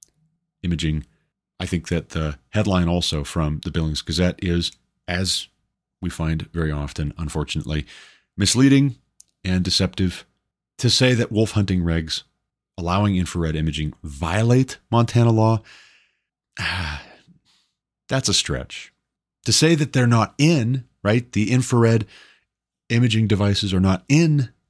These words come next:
the laws, that's what it is. And you could say, "Well, so then you're not protected in using this," but then it feels like a game of gotcha,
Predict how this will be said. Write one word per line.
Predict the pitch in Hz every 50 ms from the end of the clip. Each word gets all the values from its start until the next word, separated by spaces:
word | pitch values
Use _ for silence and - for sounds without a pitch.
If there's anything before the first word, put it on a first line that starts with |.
| _ _ _ _ _ _ _
the | 101 104 104 101 101 101 98 98 - _ _ _ _ _
laws, | - 95 98 98 98 101 98 - - - - - - _ _ _ -
that's | 156 165 185 185 180 - - - - - - - _ _ _ _ _ _ _
what | - 107 110 98
it | 87
is. | 76 67 - - - - - _
And | 85 95
you | 98
could | 92 - -
say, | - 95 90 87
"Well, | 76 90 90 85 - -
so | - - 80 78
then | 78 80 82 85 82 - - - - _ _ _ _ _ _ _ _ _ _ _ _
you're | 92 95
not | 92 101 107 - -
protected | - 113 - - 151 151 - - 117 -
in | - 95 85
using | 90 101 117 107 101 95 92
this," | 90 85 85 85 82 - - - - - _ _ _ _ _ _ _ _ _ _
but | - -
then | - 95 92 87 87 - _ _ - - _ _ _ _ _ _ _ _ _ _
it | - 107
feels | - 175 175 139
like | 120 123 -
a | 95
game | - - 98 90
of | 82 78
gotcha, | - - 71 65 - - -